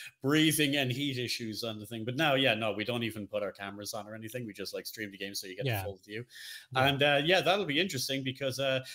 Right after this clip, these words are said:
Speaker 1: little did I know, I found out, uh, over the last week. When was it, actually? I'll give you the exact date because it was, it was
Speaker 2: Isn't
Speaker 1: the
Speaker 2: there a new one
Speaker 1: thirtieth.
Speaker 2: coming out?
Speaker 1: Yep, there should be a new one. I can't believe they missed it for Halloween, but last, uh, Sunday,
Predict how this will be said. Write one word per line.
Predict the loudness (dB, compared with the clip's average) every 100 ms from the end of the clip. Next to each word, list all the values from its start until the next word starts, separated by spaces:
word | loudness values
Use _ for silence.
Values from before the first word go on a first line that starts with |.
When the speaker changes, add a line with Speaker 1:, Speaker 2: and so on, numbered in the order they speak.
| -4
Speaker 1:
little | -2 0
did | 2 2
I |
know, | 2 2
I | 0
found | 0 0 0
out, | -2 -2 -4 -6
uh, | -2 -2 -2
over | -4 -6
the | -4
last | -2 -2 -4 -6
week. | -6 -6 -14 -18 -20 _ _ _ _ _ _
When | -12 -12 -12
was | -14 -14 -16
it, | -18
actually? | -16 -14 -14 -16
I'll | -14
give | -10 -10
you | -10
the | -12
exact | -10 -10 -10 -10 _
date | -10 -8 -10 -14 _ -20 -20 _
because | -12 -8 -6
it | -4
was, | -4 -4 -4
it |
was | -6 -2
Speaker 2:
Isn't | 0 2
Speaker 1:
the |
Speaker 2:
there | 4 4
a |
new | 4
one | 2
Speaker 1:
thirtieth. | 2 2
Speaker 2:
coming | 0 -2
out? | -4 -8 _ _ _ _ _
Speaker 1:
Yep, | 4 6 6 2 -6
there | -2
should | -2 2
be | 2
a |
new | 4 4
one. | 4 2
I | 0
can't | 0 -4
believe | -2 -2
they | -2
missed | -2 -2 -4
it | -6
for | -4
Halloween, | -4 -4 -2 0 0 0
but | 2 2 0
last, | 0 2 2 0 -2 -2 -2
uh, | -2 0 0 0 0
Sunday, | 0 0 0 0 -2 -4